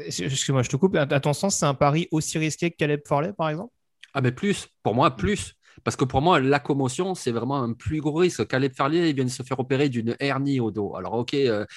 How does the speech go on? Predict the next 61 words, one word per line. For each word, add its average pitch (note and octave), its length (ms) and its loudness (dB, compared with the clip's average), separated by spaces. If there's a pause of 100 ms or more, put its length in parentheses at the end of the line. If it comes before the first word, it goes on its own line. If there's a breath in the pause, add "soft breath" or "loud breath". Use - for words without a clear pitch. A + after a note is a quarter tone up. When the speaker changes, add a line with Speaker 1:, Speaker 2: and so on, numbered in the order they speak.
(120)
Speaker 2:
c'est - 160 -4
embêtant A2 380 2
une A#2 80 2
hernie A2+ 340 0
au B2+ 100 2
dos, D3+ 140 0
peut-être A#2+ 160 -6
que A2 80 -4
ça A2 160 -4
pourrait G#2+ 260 -6
en A2 60 -2
parler, C3+ 300 2
mais A#2+ 160 2
je A2+ 80 -4
veux A2+ 80 -4
dire, A#2 200 -2 (380 loud breath)
ça - 180 -2
va, D3 140 4
c'est B2 140 0
une A2+ 100 2
hernie, C#3+ 300 2
c'est A#2+ 120 -4
pas G#2 120 -6
fait A2 140 -6
les A2 100 -2
croisés. B2+ 380 2
Et B2 40 4
puis, A#2 160 -2
c'est B2+ 160 0
pas D3 80 0
une E3+ 100 2
commotion. C3+ 560 -4 (300 loud breath)
Une A2+ 140 -4
commotion, C3+ 420 0
si D#3+ 160 0
ça C#3 140 2
en B2+ 40 0
refait, C#3 280 2
mettons, C3+ 320 0
deux C#3 240 0
dans C#3 120 -2
la C3+ 100 -2
saison, C#3 360 -2
ben, A#2 500 -2
les B2 120 -2
docteurs B2+ 260 -4
vont C3+ 100 -2
peut-être A2 200 -4
lui A2+ 80 -8
dire, B2+ 200 -2
ben, A2+ 120 0
monsieur, A2 260 -2
arrêtez, A#2 260 0
vous C#3 140 -2
mettez A#2 220 -4
votre A2 160 -2
vie A#2 100 -6
en A2 60 -6
danger, B2+ 340 -2
là, G#2 80 -4
sinon. G2 300 -10